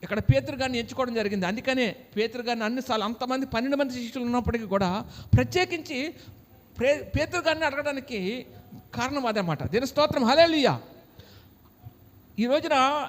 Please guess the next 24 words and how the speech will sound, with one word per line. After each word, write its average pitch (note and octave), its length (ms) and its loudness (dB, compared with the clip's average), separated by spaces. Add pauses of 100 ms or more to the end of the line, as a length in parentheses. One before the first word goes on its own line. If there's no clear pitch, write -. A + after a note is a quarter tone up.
(140)
దేవుడు C#4 760 0 (180)
అలాగా B3 300 2
పేతురుని B3+ 540 -2
ఏ, B3 300 0
ఏ C4+ 40 -2
రీతిగా C#4 280 -2
అయితే C4 160 -2
ఎన్నుకున్నాడో, A#3+ 640 0 (280)
మనల్ని G#3 400 2
కూడా C4 180 2
అనేక B3 220 2
సందర్భాల్లో G#3+ 920 0 (1500)
ఆయా B3 240 2
రీతిగా, A3+ 720 -2 (140)
ఆయా G3 180 2
పనులకి A3 440 0
మనల్ని G#3+ 340 0
కూడా G#3+ 220 2
దేవుడు G3+ 280 2
ఏర్పాటు G3+ 420 0
చేసుకుంటాడు. E3 440 -4
ఒకళ్ళు D3+ 260 2
పాడేవారు G3+ 500 0
గాను G3 340 -4